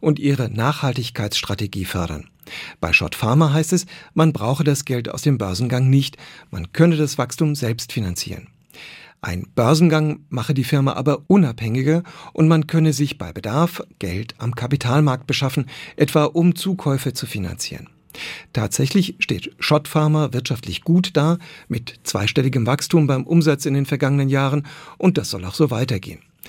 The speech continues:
Kunden sind unter anderem die Impfstoffhersteller Moderna und BioNTech.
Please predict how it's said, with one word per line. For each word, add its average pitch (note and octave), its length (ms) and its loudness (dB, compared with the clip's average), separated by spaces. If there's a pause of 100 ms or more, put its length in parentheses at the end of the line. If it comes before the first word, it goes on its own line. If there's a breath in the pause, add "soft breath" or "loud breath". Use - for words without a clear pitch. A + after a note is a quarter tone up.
(400 loud breath)
Kunden F3+ 520 4
sind C#3+ 240 2
unter D#3+ 300 2
anderem C3+ 400 0 (120)
die C3+ 120 -4
Impfstoffhersteller B2 840 -2
Moderna C#3+ 720 2
und - 360 -2
BioNTech. C#3 680 -2